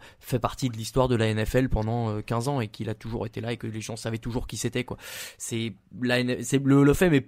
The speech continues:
on avait déjà eu ce débat il y a quelques années. C'est plus tant les statistiques aujourd'hui, c'est aussi beaucoup, euh, eh bah, euh, l'impact, euh, et, euh, la visibilité. Et je pense que pour ça, il mérite, comme Antonio Gates d'ailleurs.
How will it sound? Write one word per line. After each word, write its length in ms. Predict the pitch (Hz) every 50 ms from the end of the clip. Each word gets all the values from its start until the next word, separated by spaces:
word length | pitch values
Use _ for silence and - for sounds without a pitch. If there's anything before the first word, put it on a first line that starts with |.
| - -
on 120 | 131 127
avait 140 | 127 123 131
déjà 140 | 123 120 143
eu 60 | 143
ce 80 | 135 120
débat 180 | 139 135 143
il 40 | 143
y 20 | 120
a 40 |
quelques 260 | 110 123 110 - 123 127
années. 160 | 143 156 165
C'est 140 | - - 120
plus 180 | - - 160
tant 180 | - - 156 151
les 80 | 143
statistiques 560 | 131 - - 135 123 - 139 - - 165 - -
aujourd'hui, 320 | 131 123 127 127 139 147
c'est 140 | - - 127
aussi 180 | 120 - 143
beaucoup, 560 | 139 120 123 135 120 - - 147 147 151 147 135
euh, 100 | 117 104 - - - - - - - _ _
eh 60 | -
bah, 280 | 110 107 113 113 120 117
euh, 100 | 110 107
l'impact, 540 | 107 107 107 107 - 120 113 120 123 - -
euh, 240 | 110 107 107 107 104
et, 180 | 76 110 117 120
euh, 300 | 113 113 107 110 110 110
la 160 | 107 113 113
visibilité. 880 | 113 110 107 120 113 113 120 113 123 120 120 - 139 135 139 143 - -
Et 40 | -
je 100 | 107 -
pense 160 | - - 120
que 80 | - -
pour 200 | 110 - - -
ça, 120 | - 120
il 300 | 113 113 110 107 107 110
mérite, 400 | 110 110 110 110 117 120 - - _ _ _ _
comme 160 | - 120 110
Antonio 320 | 107 107 - - 113 113 120
Gates 240 | - - - - -
d'ailleurs. 300 | 64 64 - - -